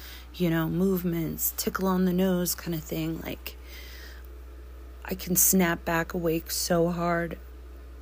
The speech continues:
because I wasn't even fully asleep anyway. And then the work that it takes f-, for my heart to equilibrate and for me to calm down is just, it takes hours.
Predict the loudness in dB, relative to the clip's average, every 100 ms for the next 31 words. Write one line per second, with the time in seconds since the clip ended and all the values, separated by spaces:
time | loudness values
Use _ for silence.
0 | -16 -14 -14 -14 -10 0 0 2 4 4
1 | 4 2 0 0 2 0 0 0 2 2
2 | 2 2 2 0 0 2 2 2 0 0
3 | -2 0 2 0 -2 -4 -12 -14 -14 -14
4 | -16 -16 -12 0 2 4 2 0 -2 -2
5 | -2 -2 -6 -4 -4 -4 -4 -4 -6 -6
6 | -6 0 4 6 4 0 0 2 4 2
7 | -2 0 0 0 0 2 2 4 4 6
8 | 4 0 -2 -2 -2 0 0 -2 -6 -6
9 | -2 -2 -4 -8 -6 -8 -6 -6 -6 -8
10 | -16 -16 -16 -14 -8 -6 -4 -6 -6 -14
11 | -16 -10 -2 0 0 -4 -4 -4 -4 -4
12 | -2 -2 -2 -4